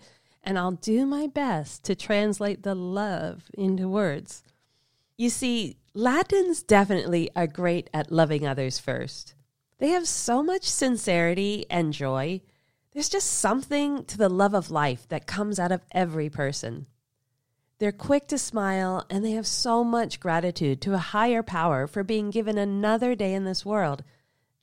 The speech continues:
even with all its struggles. Of course, the cuisine may be a great catalyst for this joy, and I can't wait to dive into the regional dishes and bevies there.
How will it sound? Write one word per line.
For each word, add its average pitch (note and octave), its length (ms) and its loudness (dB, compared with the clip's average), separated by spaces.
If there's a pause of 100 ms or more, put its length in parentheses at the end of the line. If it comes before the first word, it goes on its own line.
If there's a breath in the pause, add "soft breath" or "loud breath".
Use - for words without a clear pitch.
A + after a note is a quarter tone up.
(120)
even C#4+ 460 2
with B3+ 160 0 (100)
all G#3+ 220 6
its A3+ 160 0
struggles. G#3+ 800 -4 (840)
Of B3 180 -6
course, E4 560 2
the - 140 -4
cuisine A#3 500 0
may A4 180 2
be D4+ 120 4
a F#3+ 80 2
great E3+ 560 -2
catalyst A#3+ 680 4
for F#3+ 160 0
this F3+ 220 -2
joy, F#3 360 2
and G3 160 -2
I G3+ 60 0
can't A3 500 -2
wait F#3 240 -2
to F#3 100 -4
dive F3+ 360 4
into F3 220 -2
the E3+ 120 -2
regional E3 380 -2
dishes D3 480 -4
and D#3+ 160 -4
bevies D3+ 440 -4
there. A3 340 -2